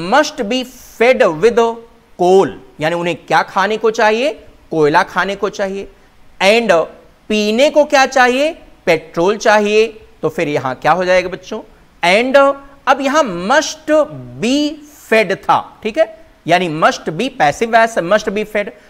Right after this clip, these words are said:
तो and के बाद भी पैसिव वॉइस आएगा। तो and must be, क्या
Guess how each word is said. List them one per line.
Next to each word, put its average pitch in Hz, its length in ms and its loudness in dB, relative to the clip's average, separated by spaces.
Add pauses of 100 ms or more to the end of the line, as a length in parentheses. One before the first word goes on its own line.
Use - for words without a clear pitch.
तो - 200 -4
and 190 260 0
के 170 140 -2
बाद 147 220 2
भी 226 100 -4
पैसिव 226 460 0
वॉइस 214 200 2
आएगा। 190 340 0 (300)
तो - 280 -6
and 254 320 4 (640)
must 226 360 -2 (160)
be, 160 480 -4
क्या 196 160 0